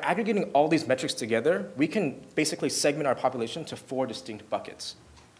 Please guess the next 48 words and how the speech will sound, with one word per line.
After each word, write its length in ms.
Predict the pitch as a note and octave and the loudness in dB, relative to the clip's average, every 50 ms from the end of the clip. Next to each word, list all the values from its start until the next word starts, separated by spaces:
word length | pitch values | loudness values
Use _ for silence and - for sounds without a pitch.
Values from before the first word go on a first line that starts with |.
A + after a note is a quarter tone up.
| _ - - - - - - - | _ -20 -20 -20 -20 -20 -16 -12
And 100 | - B2 | -8 -6
it 80 | B2+ B2+ | -4 -2
looks 140 | D#3+ - - | -2 -2 -2
something 300 | - A3+ A3 B3+ A3 F3 | -2 -4 -2 -2 -2 -2
like 200 | B2 A2 - G#2 | -4 -4 -4 -6
this. 300 | G#2 - - - - - - _ _ _ _ _ _ - - - _ _ _ - - - _ _ _ _ _ _ _ | -8 -8 -8 -10 -14 -16 -18 _ _ _ _ _ _ -20 -20 -20 _ _ _ -20 -20 -20 _ _ _ _ _ _ _
What 120 | - G3 A3 | -2 -2 -2
you 60 | G#3+ | 0
quickly 300 | A3 C4 C4 C4 C4+ A#3 | 0 -2 -2 -2 -2 -4
see 200 | - - A#3+ G3 | -2 -4 -4 -4
here 220 | - - F3+ E3+ | -4 -2 -2 0
is 120 | D#3+ D3 - | 0 2 4
that 340 | D#3+ C#3+ B2+ - - - | 4 4 4 2 -2 -10
one 340 | C3+ B2 C3+ D3+ F#3 G#3 A3 | -14 -6 2 4 4 6 6
percent 380 | G#3 A#3 G3+ - - F#3+ F3+ E3 | 6 4 2 2 4 2 4 4
of 100 | D3+ D#3 | 4 6
our 100 | D3 C#3 | 4 4
players 460 | - - C3 C3 D3+ F3 G3+ G3 - | 4 4 4 4 6 4 4 2 4
are 160 | - C3+ B2+ | 4 4 4
qualified 640 | B2 - - - - E3+ E3+ D#3 - - C#3+ A#2+ A2+ | 4 2 -2 0 2 4 4 2 2 2 2 2 2
as 160 | A#2 A2+ - - | 2 0 -2 -6
toxic. 600 | - - - - C#3 C3 - - - G#2+ - - - - - - - - - - | -12 -8 -4 -4 -4 -4 -4 -8 -12 -14 -14 -16 -20 -20 -20 -20 -20 -20 -12 -8
What 100 | - - | -2 2
that 120 | - F3+ E3+ | 2 2 4
means 240 | G3 A3+ A3+ F3 F3+ | 4 2 2 0 -2
is 80 | D#3 | -2
they 80 | - D3+ | -2 -2
get 140 | D3 D#3+ C3+ | 0 0 0
reported 540 | C3 C3 - - C#3+ D3 D#3 D3+ D3+ - - - | -2 -2 -2 0 2 4 4 2 2 0 0 0
often 360 | C3+ C#3 - - - A#2+ A2 | 0 0 0 -2 -8 -8 -6
by 120 | A2+ A2+ | -4 -4
many 300 | A2+ A2+ B2 C#3+ C#3+ C#3+ C3 | -4 -4 -2 -4 -4 -4 -6
players 320 | - - B2+ A2+ G#2+ - | -6 -6 -6 -4 -4 -6
in 160 | B2 - C3+ | -8 -10 -8
nearly 280 | C#3+ D#3 E3 D#3 C3+ - - | -4 -2 -2 -2 -2 -4 -4
every 340 | - D#3 D#3 D3 D#3 D#3 C3+ | -4 -4 -2 -2 0 0 0
game 240 | A#2+ B2 C3 B2+ A#2 | 0 -2 -4 -4 -2
they 120 | A#2 A2+ | -4 -4
play, 340 | A2 - - A2+ G#2 F2 - - - - - - - - - - - | -4 -4 -4 -4 -4 -6 -8 -12 -18 -20 -20 -20 -20 -20 -10 -4 -2
and 100 | D#3+ F3 | 0 0
they 100 | F#3 - | 0 0
are 200 | - D3+ F3 F3+ | 2 2 2 0
banned 380 | F3 - C3 C#3+ D#3 C#3 A#2+ A2+ | 0 -2 -2 -2 -2 -2 -2 -2
by 100 | A#2 A#2+ | 0 0
our 80 | A2+ | 0
player 220 | A2 - B2+ A#2+ A#2 | 0 -2 -2 -4 -4
behavior 340 | A#2 A2+ A2+ A#2+ G2+ G#2 G2+ | -4 -6 -8 -8 -8 -8 -8
systems. 580 | - - C#3+ - - - - - A#2+ - - | -8 -8 -8 -10 -12 -12 -14 -18 -18 -20 -20